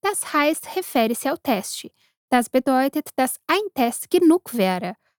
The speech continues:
Also, das Verb ausreichen ist ein Synonym für genug sein, ou seja, ser suficiente, bastar.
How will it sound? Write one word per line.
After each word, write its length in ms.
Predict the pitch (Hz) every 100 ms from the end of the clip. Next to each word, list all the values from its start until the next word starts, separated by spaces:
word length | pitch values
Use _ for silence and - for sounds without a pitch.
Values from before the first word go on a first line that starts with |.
| _ _ -
Also, 460 | 359 359 - 294
das 280 | 294 285 -
Verb 240 | 269 262 _
ausreichen 880 | - 359 415 - 220 220 - 240 254 _ _ -
ist 200 | 330 - -
ein 260 | 311 294
Synonym 680 | 294 392 453 359 262 277 320
für 260 | - 311 302
genug 440 | 330 302 403 -
sein, 360 | 226 196 190 -
ou 180 | 302 392
seja, 460 | - 269 262 294 -
ser 320 | - 233 254
suficiente, 840 | - - 339 - 370 254 214 -
bastar. 600 | 202 202 - - 254 -